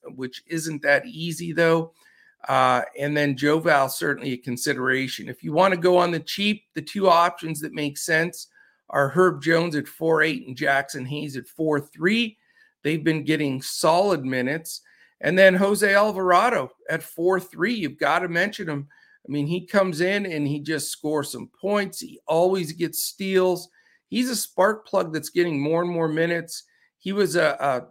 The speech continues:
secret last guy in for me, sort of a secret squirrel play the last game.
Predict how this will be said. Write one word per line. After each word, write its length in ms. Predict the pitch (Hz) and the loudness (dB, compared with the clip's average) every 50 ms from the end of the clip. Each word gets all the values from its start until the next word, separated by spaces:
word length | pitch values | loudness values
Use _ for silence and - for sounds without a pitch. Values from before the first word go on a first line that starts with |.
| _ _ | _ _
secret 480 | - - - - 208 190 165 170 185 180 | -16 -12 -8 -8 -6 -6 -4 -4 -4 -2
last 420 | - 151 160 160 165 170 165 - | 0 2 4 4 4 2 0 -2
guy 240 | - 170 160 160 160 | 0 2 4 4 2
in 300 | 156 147 151 170 180 170 | 2 0 -2 -2 -4 -4
for 280 | 165 - 165 160 160 156 | -4 -4 -2 -2 -2 -2
me, 140 | 156 151 143 | -2 -4 -4
sort 320 | 143 - 160 160 160 151 | -4 -4 -2 -2 -2 -2
of 80 | 143 139 | -2 -4
a 60 | 139 | -6
secret 420 | 143 - 180 175 160 - 151 123 | -6 -6 -8 -8 -8 -8 -10 -10
squirrel 320 | - - - 165 175 175 160 | -10 -8 -2 0 0 0 0
play 320 | 180 - - 160 156 151 | -2 -4 -4 -4 -2 -2
the 80 | 120 127 | -4 -4
last 460 | 120 135 139 147 160 165 165 - - | -2 0 0 2 0 0 -2 -4 -6
game. 340 | 165 160 160 160 156 147 | -4 -2 -2 -2 -2 -6